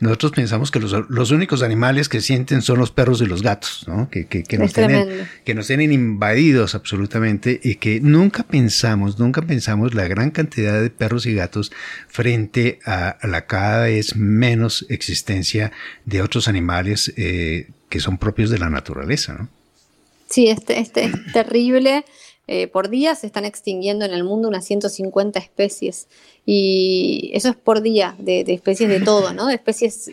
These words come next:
Speaker 2: de, de, de seres vivos que no conocemos y que simplemente desaparecen. Y desaparecen, eh, por nuestra acción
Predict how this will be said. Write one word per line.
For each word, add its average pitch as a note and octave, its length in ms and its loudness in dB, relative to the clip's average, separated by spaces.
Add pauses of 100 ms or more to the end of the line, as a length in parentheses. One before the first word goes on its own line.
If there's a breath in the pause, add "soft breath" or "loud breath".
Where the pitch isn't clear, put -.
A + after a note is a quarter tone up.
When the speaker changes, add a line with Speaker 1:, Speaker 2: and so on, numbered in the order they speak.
(100)
Speaker 2:
de, G3+ 140 -8
de, G3+ 140 -2
de G3+ 100 0
seres A3 300 0
vivos A3+ 400 0
que G3 240 0 (320 loud breath)
no A3 220 2
conocemos A3 640 -2
y G#3 80 -4
que F#3 100 -8
simplemente G3+ 760 -2
desaparecen. F#3+ 920 -4 (340 soft breath)
Y G3 100 0
desaparecen, G3+ 720 0 (220)
eh, F#3+ 520 -2
por G3+ 200 2
nuestra G3 280 -6
acción B3 420 -2